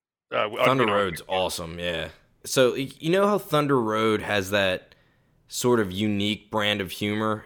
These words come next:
Speaker 2: It's
Speaker 1: Mm-hmm.
Speaker 2: like, kind of, uh, like, Jody Hill-ish
Speaker 1: Yeah,
Speaker 2: to an extent,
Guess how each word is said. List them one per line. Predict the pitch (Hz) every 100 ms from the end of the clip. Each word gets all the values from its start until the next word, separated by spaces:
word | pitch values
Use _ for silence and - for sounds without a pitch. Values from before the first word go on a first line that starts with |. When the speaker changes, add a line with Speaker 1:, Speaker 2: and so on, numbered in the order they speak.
| -
Speaker 2:
It's | 95 -
Speaker 1:
Mm-hmm. | 101
Speaker 2:
like, | 95 90 - _ _ _ _ _ _ _ -
kind | - 131 135 156 170 170
of, | 170 165 151 131 -
uh, | 123 123 123
like, | 117 117 107
Jody | 110 123 127 131
Hill-ish | - 123 131 147 151 - - - _ -
Speaker 1:
Yeah, | 143
Speaker 2:
to | 139
an | 143
extent, | 139 - 160 156